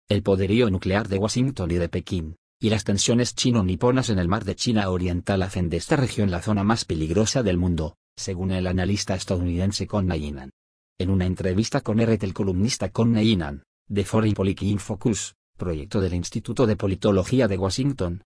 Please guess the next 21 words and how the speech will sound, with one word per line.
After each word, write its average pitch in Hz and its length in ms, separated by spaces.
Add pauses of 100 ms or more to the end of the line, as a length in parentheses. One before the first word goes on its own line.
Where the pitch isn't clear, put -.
(120)
sostiene 113 480
que 82 120
la 76 100
población 90 520
mundial 92 300
debería 107 380
estar 107 260
realmente 101 520
preocupada 98 580
por 104 160
los 92 160
planes 101 300
de 90 80
Japón 95 340
para 101 180
defender 120 440
sus - 220
intereses 98 480
en 85 80
la 87 80
región, 87 460